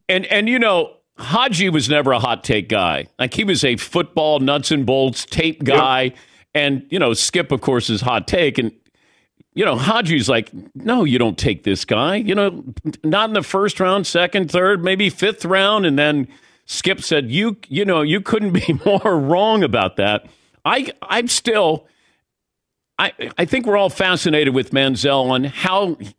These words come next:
Speaker 1: he was so spectacular, but he failed so spectacularly.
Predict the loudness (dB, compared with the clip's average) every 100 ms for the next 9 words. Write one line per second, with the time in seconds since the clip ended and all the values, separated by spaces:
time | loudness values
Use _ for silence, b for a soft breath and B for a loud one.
0 | -10 -4 -2 0 0 0 0 -2 -4 -4
1 | -4 -4 -2 0 2 0 -4 _ _ _
2 | _ -2 0 0 -2 0 2 2 2 -2
3 | -2 -2 -2 -2 -4 -2 -2 -2 -4 -6
4 | -6 -10